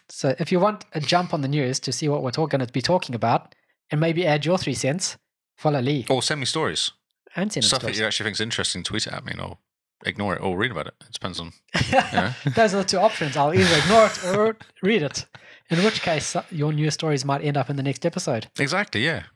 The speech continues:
Speaker 2: Yeah, yeah,
Speaker 1: Who
Speaker 2: big
Speaker 1: knows?
Speaker 2: time.
Speaker 1: We live on the wild side.
Speaker 2: We do. We're crazy.
Speaker 1: We are a crazy bunch.
Speaker 2: All right, you. Where, whereabouts are you from?
Speaker 1: Uh, <laughs>
Speaker 2: Where are you? Who are you?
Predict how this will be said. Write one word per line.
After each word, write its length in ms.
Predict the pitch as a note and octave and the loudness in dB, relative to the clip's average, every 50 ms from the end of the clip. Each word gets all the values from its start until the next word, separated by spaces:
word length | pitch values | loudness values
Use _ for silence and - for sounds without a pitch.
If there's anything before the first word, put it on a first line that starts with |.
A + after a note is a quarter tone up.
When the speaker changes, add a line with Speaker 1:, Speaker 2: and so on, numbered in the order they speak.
| _ _ _ | _ _ _
Speaker 2:
Yeah, 100 | A#2 A2 G#2 G#2+ | -4 -2 0 0
yeah, 60 | A2 G#2+ | 2 2
Speaker 1:
Who 60 | E3+ | 2
Speaker 2:
big 40 | E3+ | 2
Speaker 1:
knows? 200 | E3 D#3 B2+ A#2 | 2 0 0 0
Speaker 2:
time. 180 | G#2+ F2+ D#2+ - _ _ | 0 -2 -4 -6 _ _
Speaker 1:
We 200 | C#3 C#3 C#3+ C#3+ | -2 0 0 2
live 180 | C#3+ D3+ C3+ C#3 | 2 2 2 0
on 140 | B2+ B2 | 0 -2
the 80 | C3 B2+ | -2 -4
wild 280 | A#2+ B2+ C3 C#3 B2+ - | -2 -2 -2 -2 -2 -2
side. 300 | - B2+ A2+ A2 G#2+ - - | -4 -4 -4 -4 -4 -4 -2
Speaker 2:
We 140 | A2+ A2+ A2 | 0 0 2
do. 180 | - A#2 G#2 F#2+ | 2 2 2 2
We're 180 | G#2+ G#2+ F#2+ | 2 0 0
crazy. 520 | - - - G2 G2 F#2+ E2+ D#2+ D#2 - - _ _ _ | 0 -2 -2 0 0 0 0 -4 -6 -8 -10 _ _ _
Speaker 1:
We 160 | - A#2 A2 | -10 -10 -8
are 120 | G#2+ G#2 G#2+ - | -6 -6 -6 -6
a 80 | B2 | -6
crazy 420 | A#2 - - C3+ B2 A#2+ A#2 A#2+ A#2 | -8 -8 -6 -4 -4 -4 -4 -4 -6
bunch. 400 | A2 G#2 G2 G2 - - - - _ _ _ _ - - - _ _ _ - - - - - - - - - - - - _ _ _ _ - | -6 -6 -8 -8 -10 -12 -14 -16 _ _ _ _ -20 -20 -20 _ _ _ -20 -20 -20 -20 -20 -20 -20 -20 -20 -20 -20 -20 _ _ _ _ -2
Speaker 2:
All 100 | B2 A2+ | -2 -2
right, 80 | G2+ | -2
you. 200 | G#2 B2 A#2 G#2 | -2 -2 -2 -2
Where, 160 | G#2 A2 G#2+ F#2+ | 0 -2 -2 -2
whereabouts 480 | F2+ F#2+ G#2 A2 G2+ G2+ G2+ - - | -4 -2 -2 0 0 0 0 0 -2
are 40 | F#2+ | -4
you 180 | F#2+ G2+ G2+ G2 | -2 -2 -2 -4
from? 360 | G2+ - - F#2+ F2+ F#2 G2+ - - _ - | -4 -2 -2 -2 -2 -4 -6 -12 -14 _ -4
Speaker 1:
Uh, 220 | - C3 C#3 E3 E3 | -2 0 2 2 0
<laughs> 440 | - - F#3 F3 C3+ - F3 F3 - | 0 -2 -4 -4 -4 -4 -4 -4 -2
Speaker 2:
Where 200 | G#2+ G#2+ G#2 G#2 | 0 2 2 2
are 100 | G#2+ A2 | 2 2
you? 160 | A2 A#2+ A#2+ A#2 - - | 2 0 0 -2 -4 -4
Who 120 | A#2+ A#2+ | -2 0
are 80 | B2 B2+ | 0 0
you? 220 | C3+ D3 D3+ C#3+ | 0 -2 -2 -4